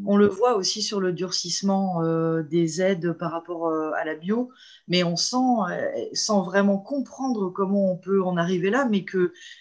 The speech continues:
comme vous le dites, euh, la volonté politique, elle est, elle est pas du côté où, on pourrait penser qu'elle serait du côté de la vie et de la préservation, et pour des raisons sans doute commerciales, économiques, c'est pas du tout le cas.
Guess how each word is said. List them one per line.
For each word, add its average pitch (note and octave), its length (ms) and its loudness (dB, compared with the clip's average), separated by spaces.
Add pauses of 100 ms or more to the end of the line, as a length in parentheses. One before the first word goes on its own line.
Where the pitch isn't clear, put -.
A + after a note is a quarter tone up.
(120)
comme F#3+ 180 0
vous F#3 120 -4
le F#3+ 80 2
dites, B3+ 360 -2
euh, F3 560 0
la F#3 140 4
volonté F#3 420 0
politique, F#3+ 540 -6
elle F#3 160 2
est, F3 180 2
elle E3 180 -4
est E3 120 -8 (300)
pas A#3+ 120 2
du G3+ 180 0
côté G#3+ 400 0
où, A3+ 80 -2 (640)
on F#3+ 120 0
pourrait G#3+ 280 0
penser A#3 480 -2
qu'elle F#3 220 -2
serait - 180 -2
du G3 140 0
côté A3 260 -2
de G3+ 140 0
la G3 100 6
vie A3+ 380 0
et G3 80 6
de E3 100 -4
la F3+ 80 4
préservation, F3+ 680 0 (680)
et F#3+ 220 6
pour F#3 240 -4
des F3+ 260 4
raisons F#3 460 2
sans G#3 260 2
doute A3 240 -2
commerciales, F#3 560 -2
économiques, F3+ 640 -2 (260)
c'est - 280 -4
pas G#3 100 2
du G3 140 2
tout A3 120 -8
le G#3 60 -8
cas. - 220 -6